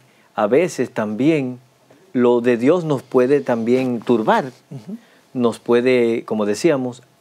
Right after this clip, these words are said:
Speaker 1: ayudar a admirar, a dar gracias, a bendecir al Señor.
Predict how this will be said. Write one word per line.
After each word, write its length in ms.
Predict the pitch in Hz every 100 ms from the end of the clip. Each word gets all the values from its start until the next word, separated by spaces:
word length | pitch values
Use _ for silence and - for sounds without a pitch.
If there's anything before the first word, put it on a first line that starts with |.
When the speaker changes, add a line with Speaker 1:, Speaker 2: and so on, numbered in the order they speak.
| _ _ _
Speaker 1:
ayudar 640 | 107 110 110 104 127 127 - -
a 160 | 117
admirar, 600 | 113 104 117 110 156 156 147 _ _ - - - -
a 120 | 104
dar 200 | 120 127
gracias, 500 | 135 180 170 143 131
a 60 |
bendecir 640 | 113 113 110 107 - 165 156 _ _ _ _ - -
al 140 | 127
Señor. 520 | 127 127 117 110 107